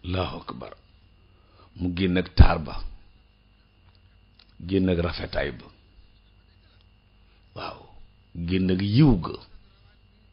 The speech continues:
Waaw. Tabarkalla ak, ak teey ga ak temp ga. Seet, te, te, te. Kenn mësu ko gis.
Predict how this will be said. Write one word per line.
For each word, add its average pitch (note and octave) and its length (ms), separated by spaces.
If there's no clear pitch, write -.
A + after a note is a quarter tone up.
Waaw. - 240
Tabarkalla - 540
ak, - 140
ak - 100
teey D#2+ 260
ga D2 140
ak - 100
temp - 280
ga. - 100
Seet, - 340
te, - 180
te, - 180
te. - 100
Kenn G#2+ 180
mësu E2 180
ko - 140
gis. - 220